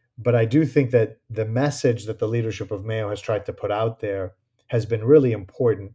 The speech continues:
for hospitals and healthcare workers, which is to say, there have to be, just like there have to be federal resources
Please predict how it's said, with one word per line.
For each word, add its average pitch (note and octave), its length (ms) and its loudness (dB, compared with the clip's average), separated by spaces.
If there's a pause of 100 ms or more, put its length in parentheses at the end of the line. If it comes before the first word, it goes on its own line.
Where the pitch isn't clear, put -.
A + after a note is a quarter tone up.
(120)
for - 160 -10
hospitals G#2+ 720 -4
and G#2+ 100 -12
healthcare G#2+ 420 -6
workers, F#2 580 -8 (560)
which A#2+ 260 -4
is A#2 100 -4
to - 140 -12
say, G#2 640 -2 (880)
there C3 260 2
have C#3+ 340 -2
to C3+ 120 -8
be, B2 120 -4
just D3 300 -2
like D3+ 140 0
there C3+ 100 2
have B2 200 0
to B2+ 100 -8
be A#2 100 -2
federal A#2 380 0
resources G#2 920 -6